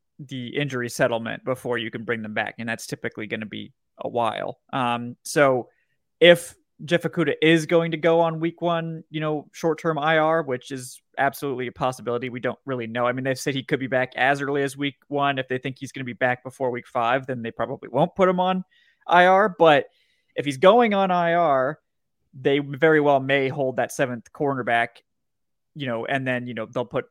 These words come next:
Okudah on I R and bring someone back. I tend to think that they'll probably just, like, shuffle, like, you know, what they did last year, right? Like, they'll shuffle the long snapper, like, cut the long snapper and bring him back or whatever. Um, you know, a guy that you're not worried about getting poached. Um, and, like,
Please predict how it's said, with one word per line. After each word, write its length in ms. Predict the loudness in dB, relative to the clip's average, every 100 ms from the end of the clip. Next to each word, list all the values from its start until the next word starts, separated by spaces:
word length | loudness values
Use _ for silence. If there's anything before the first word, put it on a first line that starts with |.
| -14
Okudah 280 | -6 -2
on 120 | -2 -2
I 120 | -4
R 100 | -4
and 80 | -6
bring 120 | -10
someone 220 | -10 -8
back. 240 | -2 -2 0
I 80 | 0
tend 200 | 2 -2
to 60 |
think 220 | -2 -4 -6
that 120 | -4
they'll 100 | -4
probably 420 | -2 -2 -2 -8
just, 240 | -8 -10 -8
like, 160 | -10
shuffle, 760 | -10 -4 -4 -2 -4 -4 -6 -10 _ _
like, 240 | -4 -4 -4 _
you 80 | -10
know, 80 | -10
what 200 | -4 -2
they 80 | 0
did 160 | -2
last 300 | 0 -2 -2
year, 60 | -4
right? 100 | -2
Like, 160 | -4 -6
they'll 80 |
shuffle 380 | -10 -4 -4 -4
the 120 | -8
long 240 | -6 -6 -6
snapper, 560 | -4 -4 -2 -2 -4 -8 _
like, 160 | -8 -8
cut 180 | -6 -6
the 80 | -4
long 220 | -4 -4
snapper 280 | -8 -6 -8
and 100 | -6
bring 140 | -6
him 100 | -2
back 280 | 0 0 0
or 80 | -4
whatever. 380 | -2 -4 -6 -10 _ -20 _ _
Um, 400 | 2 2 0 -6 -14 _ -20 -14
you 100 | -6
know, 80 | -4
a 60 | 4
guy 220 | 6 6
that 120 | 4
you're 120 | -2
not 240 | 0 0 0
worried 240 | 0 0
about 200 | -2 0
getting 220 | -2 -4
poached. 540 | -2 -2 -2 -8 -16 -20 _ _ _
Um, 420 | 0 0 -2 -6 -14 _ _
and, 240 | 2 4 4
like, 320 | -2 -2 -8